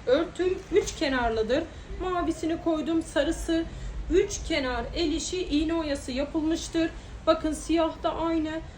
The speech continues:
Tane beş yüz lira, istediğinizi alın. Bakın bu da sonuncusu, üç kenar el işi iğne oyasıdır. Bunlar da ağır işlemedir. Bunlar tek kenar ama ağır işleme olan ürünler aynı. Tane beş yüz lira.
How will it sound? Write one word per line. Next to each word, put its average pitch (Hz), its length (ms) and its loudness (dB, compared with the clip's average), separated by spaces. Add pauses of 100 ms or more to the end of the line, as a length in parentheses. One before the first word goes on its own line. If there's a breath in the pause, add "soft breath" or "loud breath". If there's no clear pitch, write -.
(200 loud breath)
Tane 302 340 -2
beş 359 240 -2
yüz 285 180 -4
lira, 302 280 -2
istediğinizi 285 760 0
alın. 330 360 2 (420 loud breath)
Bakın 302 300 4
bu 359 120 0
da 339 100 2
sonuncusu, 320 680 0
üç - 400 2
kenar 233 440 -2 (100)
el 311 200 0
işi 359 400 -2
iğne 302 280 2
oyasıdır. 226 640 -2
Bunlar 349 400 2
da 302 60 0
ağır 311 380 2
işlemedir. 330 640 0 (400 loud breath)
Bunlar 339 420 2
tek 339 220 -4
kenar 320 340 -2 (100)
ama 311 420 -2
ağır 302 220 0
işleme 302 380 -4
olan 190 360 -2 (100)
ürünler 302 500 0 (100)
aynı. 320 440 2 (460 loud breath)
Tane 330 400 2
beş 311 300 -2
yüz 226 220 -6
lira. 233 300 2